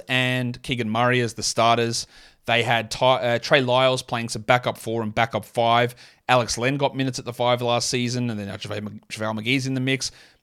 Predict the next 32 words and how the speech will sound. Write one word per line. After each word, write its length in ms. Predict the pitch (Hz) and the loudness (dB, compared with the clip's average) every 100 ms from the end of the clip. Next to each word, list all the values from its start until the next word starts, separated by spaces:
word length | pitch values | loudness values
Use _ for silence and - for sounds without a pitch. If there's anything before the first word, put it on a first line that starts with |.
| _ | _
But 380 | 147 131 143 - _ _ _ _ - | 0 4 4 2 _ _ _ _ -12
really, 540 | 131 156 180 139 131 | -4 2 4 2 0
Vezenkov's 760 | 120 123 147 151 175 165 151 135 | -4 0 0 2 0 0 0 -2
a 60 | |
guy 260 | 123 123 120 | 0 2 2
they 120 | 117 | 0
didn't 400 | 113 - 135 147 - | -6 -6 -8 -8 -8
really 300 | 127 135 120 | -4 -4 -2
have 260 | - 120 | 0 0
as 140 | 123 107 | 0 -2
that 240 | 113 - | -2 -4
player 340 | - 113 113 | -2 2 2
to 100 | 107 | 0
play 200 | 113 123 | -2 -2
backup 400 | 110 117 110 110 | 0 0 -2 -4
minutes 400 | 107 113 113 - - - _ - | -6 -8 -6 -8 -12 -18 _ -2
at 240 | 117 - | -2 -2
the 60 | 110 | -8
f-, 260 | - - | -8 -16
three, 400 | - 120 131 139 | -14 -4 0 2
but 140 | 135 123 | 2 -2
almost, 500 | 139 135 113 104 - | -6 -4 -4 -6 -8
almost 320 | 151 143 117 - | -6 -4 -4 -4
exclusively 580 | - - 117 - 104 | -8 -6 -6 -4 -4
at 80 | 101 | -6
the 80 | - | -8
four. 320 | - 95 95 _ _ _ _ _ _ _ _ | -10 -10 -12 _ _ _ _ _ _ _ _
What 220 | 107 139 | -2 2
if 80 | 220 | 4
he's 180 | 262 175 | 2 0
really 260 | 143 139 | 2 2
good? 220 | 113 101 | 0 -6